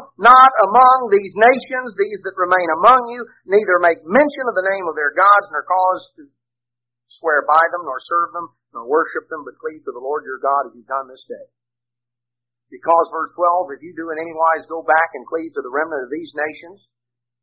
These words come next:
make marriages with them, and go into them, and they to you, the Lord will not drive these nations out of your sight. They'll be a snare and a trap." Now, you see, here is another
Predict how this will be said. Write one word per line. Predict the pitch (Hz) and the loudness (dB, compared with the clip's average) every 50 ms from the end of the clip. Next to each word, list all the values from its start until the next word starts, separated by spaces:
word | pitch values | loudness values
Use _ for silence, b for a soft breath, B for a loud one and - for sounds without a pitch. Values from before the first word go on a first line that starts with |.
| _ _ _ _ _ _ | _ _ _ _ _ _
make | 120 147 160 165 165 156 | 0 2 2 2 2 0
marriages | 156 165 170 170 160 151 151 135 | 0 2 2 0 -2 -6 -12 -8
with | 147 160 170 | -4 -4 -2
them, | 170 190 185 160 | -2 -4 -8 -10
and | 135 131 - _ _ _ _ _ | -12 -14 -18 _ _ _ _ _
go | 156 160 165 165 | -2 -2 -2 -2
into | 165 165 151 147 | -4 -6 -6 -6
them, | 147 151 165 170 | -4 -2 -2 -2
and | 160 139 | -4 -4
they | 139 147 160 | -2 -2 -2
to | 156 147 143 | -4 -8 -12
you, | 135 143 160 160 165 196 208 - _ _ _ _ _ _ _ _ _ _ _ _ | -14 -14 -10 -10 -10 -10 -10 -14 _ _ _ _ _ _ _ _ _ _ _ _
the | 123 | -12
Lord | 120 139 156 170 175 170 139 | -4 0 0 0 0 0 -4
will | 139 139 139 | -10 -4 0
not | 147 160 175 - - | 2 2 2 2 2
drive | - 160 160 165 170 160 | 2 4 4 4 2 -2
these | 165 165 170 156 147 | -8 -14 -16 -10 -6
nations | 156 160 160 - - 175 151 | -6 -6 -6 -8 -14 -6 0
out | 160 156 156 156 | 2 4 4 2
of | 147 139 135 | 0 -4 -8
your | 139 135 | -14 -14
sight. | 127 _ 156 160 160 170 175 - | -6 _ -2 0 0 -2 -4 -8
They'll | 147 143 135 131 | -10 -10 -10 -10
be | 143 143 | -10 -12
a | 131 117 - - - | -12 -12 -14 -18 -16
snare | 151 147 151 160 170 175 - 170 | -12 -8 -6 -4 -4 -4 -6 -10
and | 165 | -12
a | 175 - | -14 -14
trap." | - - 135 113 92 - _ _ _ _ _ _ _ _ _ _ _ _ _ _ _ _ _ _ _ _ _ _ _ _ _ _ _ _ _ _ _ _ _ _ _ _ _ _ _ _ _ _ _ _ _ _ _ _ _ _ _ _ _ | -8 -8 -8 -8 -8 -14 _ _ _ _ _ _ _ _ _ _ _ _ _ _ _ _ _ _ _ _ _ _ _ _ _ _ _ _ _ _ _ _ _ _ _ _ _ _ _ _ _ _ _ _ _ _ _ _ _ _ _ _ _
Now, | - 175 175 175 175 175 | -4 -2 -2 -2 -2 -2
you | 196 226 233 226 | -6 -8 -8 -10
see, | - - 285 285 233 | -14 -16 -18 -16 -16
here | 220 320 339 330 | -16 -16 -14 -14
is | 311 285 240 | -14 -14 -8
another | 220 220 247 277 302 240 - _ | -6 -6 -6 -4 -6 -12 -14 _